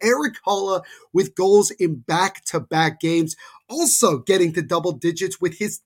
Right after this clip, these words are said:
tenth goal of the year. And we've talked about this before, guys, that ever since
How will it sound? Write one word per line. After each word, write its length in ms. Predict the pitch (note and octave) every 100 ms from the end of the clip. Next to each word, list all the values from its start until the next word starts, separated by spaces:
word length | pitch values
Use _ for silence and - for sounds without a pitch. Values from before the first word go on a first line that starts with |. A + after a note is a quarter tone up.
| - -
tenth 260 | A#3 A#3 -
goal 340 | F3 E3 D#3+ - - _ E3
of 220 | E3 C#3+
the 100 | D3
year. 400 | C3 E3 E3+ E3+ D3+
And 320 | D3 C#3+ C#3 _ _ -
we've 120 | -
talked 320 | F#3+ A#3 A#3
about 240 | A3 G#2+ -
this 180 | F#3+
before, 380 | - D#3+ D#3 D#3
guys, 360 | C#3+ C#3+ C#3+ - - - -
that 120 | D#3 -
ever 240 | F#3+ C4
since 280 | - A3+